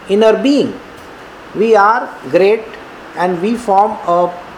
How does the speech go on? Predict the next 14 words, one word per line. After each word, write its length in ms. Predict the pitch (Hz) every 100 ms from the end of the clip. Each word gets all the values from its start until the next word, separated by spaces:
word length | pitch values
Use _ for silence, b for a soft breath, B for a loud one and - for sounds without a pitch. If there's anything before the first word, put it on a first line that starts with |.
| - - - - - -
you 80 | 196
know, 160 | 208
a 140 | 165 160
very, 220 | 180 214
very 340 | 214 208 220 -
important 680 | 185 180 190 208 214 226 214 -
piece 360 | 277 220 214 -
in 140 | 202
the 80 | 208
whole 240 | 190 208
puzzle 420 | 208 247 220 185
of 140 | 160 156
this 160 | 175
universe. 580 | 208 226 190 110 - -